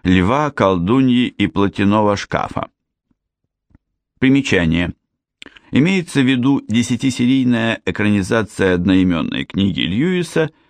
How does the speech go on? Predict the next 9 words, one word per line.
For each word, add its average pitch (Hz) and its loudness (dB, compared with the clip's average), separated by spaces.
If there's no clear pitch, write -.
снятая 175 0
в - -20
тысяча 160 -2
девятьсот 98 0
шестьдесят 92 -2
седьмом 87 2
году. 71 -4
Конец 117 0
примечания. 78 -2